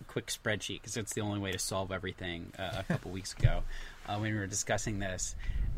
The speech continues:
Speaker 1: And I, I felt good about what my thoughts were, but I've questioned them a little bit since then. And, and ultimately it gets to something which is, I think, very foundational here,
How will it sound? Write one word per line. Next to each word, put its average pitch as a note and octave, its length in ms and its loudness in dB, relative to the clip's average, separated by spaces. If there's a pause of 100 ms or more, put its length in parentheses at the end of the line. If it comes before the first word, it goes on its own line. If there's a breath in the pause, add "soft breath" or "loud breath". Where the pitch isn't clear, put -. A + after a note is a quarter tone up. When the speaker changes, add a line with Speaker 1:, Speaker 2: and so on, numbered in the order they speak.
Speaker 1:
And C#3+ 400 6 (240)
I, F3+ 480 8 (340)
I D#3+ 120 4
felt - 360 4
good C#3+ 300 8
about A2 420 0
what G#2+ 460 0 (600)
my A#2+ 840 2
thoughts B2+ 380 4
were, C#3 400 2 (880 soft breath)
but C#3 180 8
I've C3+ 220 6 (180)
questioned F3 480 8
them D#3+ 140 2
a C#3 60 2
little B2+ 280 4
bit D3+ 260 0
since - 380 0
then. E3 440 -2 (600 soft breath)
And, C#3+ 300 2
and D3 120 4
ultimately E3+ 420 6
it A#2+ 40 0
gets D3 200 0
to B2+ 120 0
something A#2 480 0
which A2 260 -2
is, G#2 300 -4 (100)
I A2+ 60 -2
think, A2 240 -4 (340)
very A#2 300 2
foundational A2 680 0
here, F#2+ 520 -4